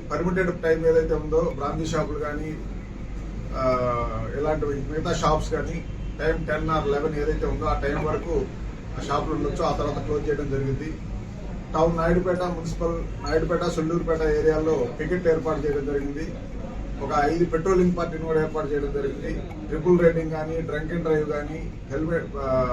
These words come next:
ర్యాష్ డ్రైవింగ్ కానీ, సైలెన్సర్లు తీసి కనుక వెళ్ళేటట్టయితే తప్పనిసరిగా యాక్షన్ తీసుకుంటాం. వెహికల్ సీజ్ చేయడం జరిగింది.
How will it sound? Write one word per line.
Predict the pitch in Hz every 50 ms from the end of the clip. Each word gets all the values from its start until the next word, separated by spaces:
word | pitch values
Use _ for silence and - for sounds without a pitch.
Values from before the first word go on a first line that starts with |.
| 120 117 113 104 104
ర్యాష్ | 156 165 175 180 180
డ్రైవింగ్ | 175 160 160 156 151 147 147 147 147
కానీ, | 143 143 147 151 151 151 - 151
సైలెన్సర్లు | 147 156 170 170 170 165 165 156 156
తీసి | 156 - 151 - 135
కనుక | 143 156 151 147
వెళ్ళేటట్టయితే | 139 143 151 147 151 147 143 147 139 139 156 165
తప్పనిసరిగా | 165 - - 147 156 - - 151 139 - 151 143
యాక్షన్ | 143 139 - - 156 143
తీసుకుంటాం. | 139 131 127 127 131 131 151 156 - - - - - - - - - - - 143
వెహికల్ | 147 156 - 170 156
సీజ్ | - 156 156 156 151
చేయడం | 160 151 151 143 143
జరిగింది. | 143 135 131 131 120 131 151 156 -